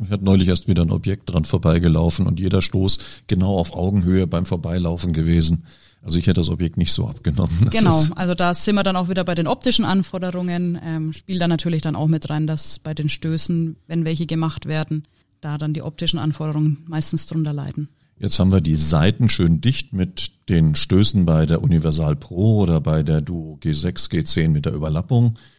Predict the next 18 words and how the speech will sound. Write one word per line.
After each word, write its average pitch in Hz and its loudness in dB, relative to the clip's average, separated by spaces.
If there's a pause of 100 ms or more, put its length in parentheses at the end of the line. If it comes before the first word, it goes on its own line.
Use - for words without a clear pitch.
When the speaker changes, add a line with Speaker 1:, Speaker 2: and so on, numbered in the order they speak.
Speaker 1:
Wie 101 -4
ist 117 2
das 107 0
denn 104 2
in 98 4
den 104 6
Ecken 95 2
mit 85 2
drin, 82 2
wenn 85 4
ich 82 0
jetzt 80 -4
keinen 87 -2
Rollokasten 104 0
hab, 98 -4
sondern 87 2
rundum 101 2
meine 82 2